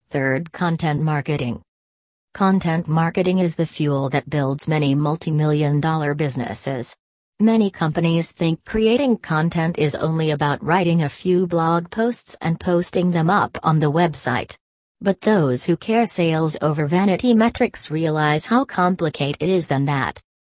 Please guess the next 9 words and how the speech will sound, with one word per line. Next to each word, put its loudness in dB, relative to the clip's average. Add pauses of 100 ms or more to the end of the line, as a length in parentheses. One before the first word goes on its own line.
(140)
Many 2
L 2
A -2
marketing 2
strategists -2
that -2
offer 0
content -2
marketing -2